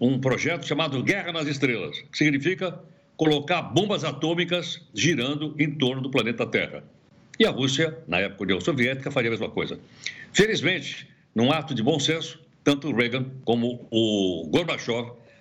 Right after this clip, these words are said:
acabaram assinando um, um tratado e colocaram fim a essa corrida maluca que era colocar cada vez mais bombas atômicas. Por esse motivo,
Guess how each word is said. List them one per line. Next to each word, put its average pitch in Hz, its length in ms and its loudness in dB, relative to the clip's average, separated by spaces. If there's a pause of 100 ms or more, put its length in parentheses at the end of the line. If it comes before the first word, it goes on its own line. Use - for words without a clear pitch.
acabaram 143 420 2
assinando 101 360 0
um, 92 240 -2
um 95 220 2
tratado 139 560 -2 (240)
e 147 260 2 (180)
colocaram 135 540 0
fim - 400 0 (240)
a 107 140 4
essa 127 420 -2
corrida 135 720 -2 (180)
maluca 127 680 0 (240)
que 123 140 2
era 139 160 -4
colocar 123 520 0
cada 120 240 -2
vez 123 220 0
mais 110 220 -2
bombas 104 240 -2
atômicas. 87 520 -4 (300)
Por 170 140 6
esse 180 120 -4
motivo, 147 460 -2